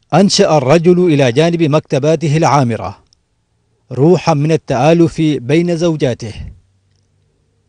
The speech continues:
تعددت النساء واتفقت القلوب على محبة الزوج، يجتمعن في كثير من الأوقات في بيت إحداهن.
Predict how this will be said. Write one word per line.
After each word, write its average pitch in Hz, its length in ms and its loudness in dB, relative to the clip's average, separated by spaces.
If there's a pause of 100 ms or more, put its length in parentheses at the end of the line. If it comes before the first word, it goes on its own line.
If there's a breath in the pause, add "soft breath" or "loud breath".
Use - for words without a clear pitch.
(120)
تعددت 135 680 0
النساء 151 840 0 (760)
واتفقت 165 680 -4
القلوب 147 880 0
على 147 400 0
محبة 139 480 -4
الزوج، 123 380 -4 (1500)
يجتمعن 175 800 -2
في 143 220 -6
كثير 170 460 -2
من 165 140 -2
الأوقات 139 800 -4
في 135 200 -6
بيت 165 320 0
إحداهن. 139 760 -4